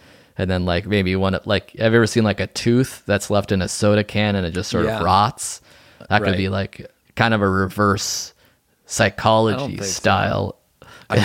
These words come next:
Speaker 2: feel like that's the kind of shit they wanna get away from. They wanna distance themselves from that.
Speaker 1: Yeah, so, like, how cool would it be if they didn't?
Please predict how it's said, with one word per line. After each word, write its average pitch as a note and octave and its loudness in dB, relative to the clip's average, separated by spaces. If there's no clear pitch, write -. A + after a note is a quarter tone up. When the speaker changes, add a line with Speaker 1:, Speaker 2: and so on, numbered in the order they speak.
Speaker 2:
feel A#2+ 2
like A2 -2
that's A2+ -2
the - -14
kind A#2+ -2
of G2 -4
shit A#2+ 0
they G#2+ -4
wanna G#2 -6
get G2+ -4
away G2 -8
from. - -16
They C#3 2
wanna B2 2
distance B2 0
themselves - -10
from - -14
that. - -2
Speaker 1:
Yeah, F#2 4
so, - 0
like, F#2+ 4
how G#2 4
cool G2+ 4
would F2 4
it - -4
be F2 2
if F2 -2
they D#2+ -2
didn't? - -2